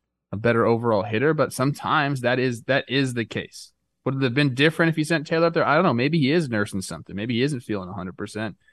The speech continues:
and he's on there for emergency situations. Kinda seemed like that would have been one of 'em, but I,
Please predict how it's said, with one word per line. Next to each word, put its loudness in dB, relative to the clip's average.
and -4
he's -2
on 2
there 0
for -2
emergency 0
situations. -4
Kinda -4
seemed -4
like -4
that -2
would -2
have -6
been -6
one 2
of 0
'em, 0
but 0
I, 0